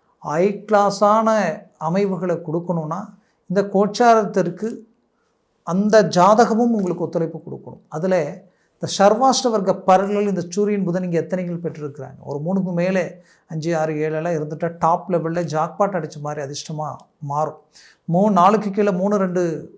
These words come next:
ஒண்ணு, பூஜ்ஜியம் ஆயிடுச்சுன்னா டோட்டலா நெகட்டிவா டிராப் ஆயிடும். அதனால ஜனன ஜாதகத்தை பார்த்து ஒரு முடிவு எடுக்கிறது ஆகச்சிறந்ததா இருக்கும். திசா புத்திகள் ரொம்ப முக்கியம். அப்படி பார்க்கணும்னு நினைச்சீங்கன்னா, கீழே இருக்கக்கூடிய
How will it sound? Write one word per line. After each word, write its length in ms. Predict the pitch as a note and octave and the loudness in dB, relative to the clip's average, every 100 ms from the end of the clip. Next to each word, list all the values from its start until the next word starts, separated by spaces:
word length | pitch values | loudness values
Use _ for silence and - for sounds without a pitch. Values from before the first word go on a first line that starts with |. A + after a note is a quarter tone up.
| E3 | -12
ஒண்ணு, 240 | D#3+ F3+ D#3 | -8 -6 -2
பூஜ்ஜியம் 320 | E3+ E3 E3+ | -2 -2 -4
ஆயிடுச்சுன்னா 460 | D3 C#3 C3 D#3+ D#3 | -6 -8 -12 -12 -6
டோட்டலா 320 | C#3+ D3+ D#3 | -6 -4 -6
நெகட்டிவா 540 | C3+ C3 D3+ E3+ E3 | -8 -10 -8 -6 -6
டிராப் 280 | C3+ B2+ B2 | -6 -10 -10
ஆயிடும். 240 | B2 - _ _ _ _ _ | -14 -20 _ _ _ _ _
அதனால 520 | - B2+ C#3 E3+ - - C#3+ | -16 -10 -6 -6 -8 -12 -6
ஜனன 320 | C3+ E3 G#3 A3+ | -4 -2 0 0
ஜாதகத்தை 500 | F#3 E3 D#3 D3+ D3+ | 0 -2 -2 -4 -6
பார்த்து 340 | C#3+ D3 D#3 | -4 -6 -6
ஒரு 100 | C#3+ | -10
முடிவு 260 | C3 C#3+ C3+ | -10 -10 -10
எடுக்கிறது 420 | C3 C3+ C3 D#3+ G3+ - _ - | -12 -12 -12 -12 -14 -20 _ -10
ஆகச்சிறந்ததா 920 | C#3+ E3 F#3+ G3 - D#3+ C#3+ C#3+ C#3 | -6 -6 -8 -12 -10 -10 -8 -8 -8
இருக்கும். 580 | B2 C3 - F#3 A3+ - _ _ _ _ _ _ _ - | -10 -12 -4 -2 -4 -10 _ _ _ _ _ _ _ -6
திசா 280 | D#3+ D#3+ A3 | 2 8 8
புத்திகள் 320 | G3 F#3 E3+ | 8 2 0
ரொம்ப 240 | D3+ C#3+ | -2 -4
முக்கியம். 560 | D3 C3+ - E3+ G#3 A3 | -8 -10 -8 -6 -6 -8
அப்படி 240 | - D3 D3+ | -12 -8 -4
பார்க்கணும்னு 560 | - E3 F3 G3+ G3 | 4 4 4 -2 -2
நினைச்சீங்கன்னா, 400 | E3 D#3+ E3 F3 | -2 -4 -6 -6
கீழே 320 | F3 G#3 A3+ | -4 -2 2
இருக்கக்கூடிய 460 | G3+ F#3 F3 E3+ D3+ | 0 0 -6 -4 -4